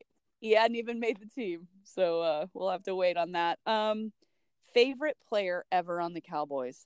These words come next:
I mean, I'm gonna have to say Emmitt Smith. He, of all the players, and I was a kid in the nineties when the Super Bowls were getting won and I was buying T-shirts. And of the three, Troy Aikman, Michael Irvin, and Emmitt Smith, I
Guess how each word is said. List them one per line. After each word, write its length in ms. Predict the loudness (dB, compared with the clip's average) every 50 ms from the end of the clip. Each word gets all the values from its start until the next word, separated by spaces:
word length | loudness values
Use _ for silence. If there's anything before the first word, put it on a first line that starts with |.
| _
I 100 | -4 -4
mean, 300 | -4 -4 -6 -6 -8 -10 -12 _ _ _ _ -2
I'm 240 | 0 0 0 0
gonna 160 | 0 0 0 0
have 120 | -2 -4
to 80 | -6 -8
say 260 | -4 -2 0 0 0 0
Emmitt 260 | -2 -2 -2 -2 -4
Smith. 400 | -10 -10 -4 -2 0 0 0 -2 -6 -14 _ _ _ _ _ _ _ _ -20 -20 _ _ _ _ _ _
He, 200 | -4 0 0 0 0 -2 _ _ _ -8 -6 -6 2 _
of 200 | 8 8 8 10 10
all 320 | 10 12 12 10 8 6 4
the 100 | 0 -8
players, 500 | -4 -2 -2 0 0 0 -2 -2 -4 -6
and 120 | -8 -6 -4
I 120 | -4 -2
was 260 | -4 -4 -6 -6 -4 -4
a 180 | -2 -2 -4 -6 _ _
kid 320 | -8 -6 -4 -2 -2 -4 -6
in 100 | -8 -8
the 80 | -8
nineties 560 | -6 -6 -6 -6 -6 -8 -8 -8 -8 -8 -10 -10
when 240 | -8 -6 -6 -4 -2
the 380 | -2 0 0 0 0 -2 -4 -6 -10 _
Super 300 | -10 -6 -6 -4 -4 0
Bowls 480 | 2 4 6 6 6 6 4 2 0 -4
were 80 | -4
getting 240 | -2 -2 0 0 0 0
won 380 | 2 2 2 2 0 -2 -2
and 100 | -2 -2
I 80 | 0 0
was 140 | 0 -2 0
buying 300 | 0 2 2 2 0 -2
T-shirts. 640 | -6 -8 -10 -4 -2 -2 -2 -2 -4 -8 -16 -20 -20 _ _ _ _ _ _ _ -2
And 160 | -2 0 6 8
of 180 | 8 8 8 4
the 100 | -2 -8
three, 440 | -8 _ -4 -2 0 0 0 -2 -6
Troy 320 | -8 -2 0 2 2 2 2
Aikman, 200 | 0 -4 -8 -6
Michael 300 | -6 -6 -6 -6 -6 -6
Irvin, 280 | -4 -6 -6 -6 -8 -10
and 120 | -10 -10
Emmitt 200 | -12 -12 -14 -16
Smith, 240 | -12 -6 -6 -4 -2
I 140 | 0 -2 -2